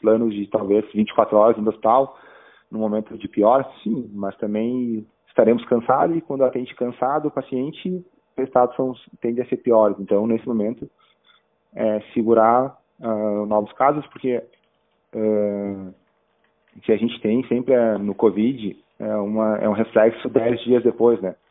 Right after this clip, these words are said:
Ou seja, o paciente vai ter a fase inicial, vai ter a fase gripal, e dez dias depois vai, que a gente já fala, gerar os pacientes que têm a resposta inflamatória pior, e que são os pacientes de terapia intensiva. Ou seja, o cenário de hoje é um cenário que nós estamos colhendo de dez dias atrás,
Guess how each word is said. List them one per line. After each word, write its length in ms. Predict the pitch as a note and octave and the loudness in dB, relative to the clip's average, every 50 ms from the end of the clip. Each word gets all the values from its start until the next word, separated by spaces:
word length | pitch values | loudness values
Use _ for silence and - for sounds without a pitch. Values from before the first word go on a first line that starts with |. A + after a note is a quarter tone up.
| _ _ _ _ _ _ _ _ | _ _ _ _ _ _ _ _
Ou 160 | - G#2 G2+ | -8 -6 -6
seja, 300 | - - A2+ G#2+ G#2 G#2+ | -4 -2 -2 -2 -2 -2
o 20 | - | -2
paciente 400 | - G#2 - A2 A2 G#2+ - A2+ | -4 -4 -4 -6 -8 -6 0 0
vai 120 | G#2+ G2 | 0 2
ter 140 | - A#2+ B2 | 2 2 2
a 80 | C3 | 2
fase 300 | - - B2+ A#2+ A#2+ A#2 | 2 2 0 0 0 0
inicial, 420 | A#2 A2+ A#2 - B2 B2+ D3 E3 D3 | -4 -10 -4 0 2 2 2 2 2
vai 100 | C3 A2 - | 0 -2 -2
ter 80 | B2 | -2
a 80 | B2 A#2+ | -4 -2
fase 240 | - B2+ A#2+ A#2+ A#2 | -2 -4 -6 -4 -6
gripal, 340 | A#2 A2+ - C3+ C#3+ C#3+ | -6 -2 0 0 0 0
e 60 | C3+ B2 | 0 2
dez 320 | C3+ C#3 D#3+ F3+ E3 C#3 | 4 4 4 2 0 -2
dias 160 | C#3+ D3+ C#3+ | -4 -4 -4
depois 360 | C#3+ C3+ - C3 C3+ D3 D#3 D3 - - _ _ _ _ | -6 -6 -4 -4 -4 -4 -4 -6 -12 -18 _ _ _ _
vai, 280 | C3 C3 C3 C3+ C3+ C3 _ | -6 -6 -6 -6 -8 -12 _
que 60 | - C3+ | -12 -12
a 20 | |
gente 160 | C3 - - - | -12 -12 -14 -14
já 140 | B2 A#2+ - _ | -14 -14 -12 _
fala, 280 | - B2+ B2 C3 C3+ C3+ - _ _ _ _ _ _ _ _ _ _ _ _ | -4 -2 -2 -2 -2 -4 -8 _ _ _ _ _ _ _ _ _ _ _ _
gerar 320 | - - B2 A#2+ A#2 A#2+ B2 | -8 -4 -2 0 0 0 0
os 100 | B2 - | -2 -6
pacientes 380 | - B2 A#2+ - B2 B2 - - | -12 -18 -14 -12 -14 -14 -14 -16
que 80 | A#2+ | -8
têm 200 | - - C3+ C#3+ | -4 -2 -2 0
a 20 | C#3+ | -2
resposta 460 | C3+ - - - B2 A#2+ A#2+ - B2 | -2 -4 -2 0 2 2 2 0 -4
inflamatória 500 | A#2 - A#2+ A2+ A2 G#2+ - A2 A2 A2 | -6 -4 -4 -2 -2 0 0 0 0 0
pior, 300 | - - A#2 A2+ B2 C#3 | 0 2 4 4 4 4
e 40 | C#3 | 2
que 80 | - | 0
são 140 | - C#3 C3+ | -4 -6 -6
os 80 | C#3 - | -6 -2
pacientes 380 | - C3 A#2+ - A#2+ A#2+ A#2+ | -2 -2 -2 -2 -6 -10 -6
de 40 | - | -4
terapia 260 | - A#2+ A#2 B2 A#2+ | -2 -2 0 0 -2
intensiva. 440 | A2+ - A2+ A2+ - A2+ A2 - F#2 | -4 -6 -8 -8 -4 -4 -4 -4 -4
Ou 60 | F#2 | -2
seja, 280 | - A#2+ A2+ G#2 G#2 - _ _ _ _ _ _ _ | 0 2 2 2 0 -4 _ _ _ _ _ _ _
o 120 | - A2+ - | -6 -6 0
cenário 460 | - A#2+ - G#2+ G#2+ A2+ B2 B2 B2 | 0 2 4 4 4 4 6 4 2
de 220 | A#2 G#2+ G#2+ G#2+ | 0 0 0 2
hoje 500 | G2 G2 A#2 D3 F3+ E3+ - C4 G#2+ - - _ _ _ _ _ _ _ | 4 6 6 6 6 4 0 -4 -10 -10 -12 _ _ _ _ _ _ _
é 80 | - A#2 | -6 -4
um 120 | A2+ A2 | -4 -2
cenário 260 | - B2 A2+ A2+ B2 B2+ | -2 0 2 2 2 2
que 80 | - | 0
nós 80 | A#2+ - | -4 -4
estamos 240 | - B2+ A#2+ B2+ - | -2 -4 -4 -4 -4
colhendo 400 | - - A2 G#2+ A#2 B2+ C#3 B2 | -2 0 0 2 2 0 0 0
de 80 | B2 | 2
dez 340 | G#2+ G#2+ A2+ B2 C3+ C3+ A2 G#2+ | 4 4 6 6 4 4 0 -2
dias 240 | G#2+ A2+ A2+ G2+ G#2+ | -4 -4 -2 -2 -4
atrás, 420 | G2 - - G#2+ F#2+ F2+ F2+ | -4 -4 -4 -4 -4 -4 -6